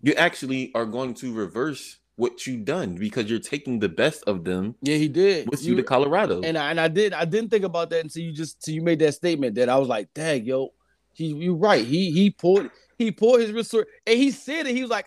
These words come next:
Speaker 2: "Oh yeah, 'cause I got
Speaker 1: Yeah.
Speaker 2: some dogs that's coming with me too."
Speaker 1: Exactly.
Speaker 2: And
Speaker 1: So
Speaker 2: they
Speaker 1: I'm like,
Speaker 2: dogs.
Speaker 1: you're
Speaker 2: <laughs> And
Speaker 1: not
Speaker 2: I'm
Speaker 1: changing, like,
Speaker 2: like,
Speaker 1: you didn't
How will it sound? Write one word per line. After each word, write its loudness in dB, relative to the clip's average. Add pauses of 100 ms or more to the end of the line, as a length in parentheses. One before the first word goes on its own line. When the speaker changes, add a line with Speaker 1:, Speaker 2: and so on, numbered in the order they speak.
Speaker 2:
"Oh 2
yeah, -2
'cause -2
I -2
got -2
Speaker 1:
Yeah. -12
Speaker 2:
some -10
dogs 0
that's -16
coming -8
with -6
me -10
too." -6
Speaker 1:
Exactly. 0
Speaker 2:
And 0
Speaker 1:
So 4
Speaker 2:
they 6
Speaker 1:
I'm 0
like, 4
Speaker 2:
dogs. 0
Speaker 1:
you're 0
Speaker 2:
<laughs> -
And 0
Speaker 1:
not 6
Speaker 2:
I'm 4
Speaker 1:
changing, 0
like, 0
Speaker 2:
like, -4
Speaker 1:
you 0
didn't -2